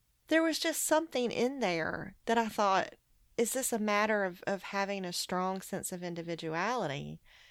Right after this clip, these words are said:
And maybe that going against society's expectations of you. But it felt like a lot of it was very abstract. And I don't know that I could point to specific things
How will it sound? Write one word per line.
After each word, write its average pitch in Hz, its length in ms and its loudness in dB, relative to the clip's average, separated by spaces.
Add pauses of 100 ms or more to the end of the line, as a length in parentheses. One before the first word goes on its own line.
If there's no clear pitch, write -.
(460)
And 196 180 4
maybe 190 280 2
that 180 300 4 (560)
going 196 360 2
against - 760 -2 (600)
society's 190 600 2
expectations 185 880 -4
of 165 100 -8
you. 170 200 -4 (380)
But 240 120 12
it - 140 12
felt 285 300 8
like 262 200 4
a 214 60 2
lot 202 280 8
of 196 120 4
it 196 160 2
was - 300 -6 (400)
very 190 400 4
abstract. 175 920 -2 (440)
And 196 120 4
I 185 160 6 (100)
don't 208 300 4
know 214 120 2
that 190 140 0
I 180 100 2
could - 200 -10
point 202 460 -6
to 185 160 -6
specific - 880 -4
things 170 800 -4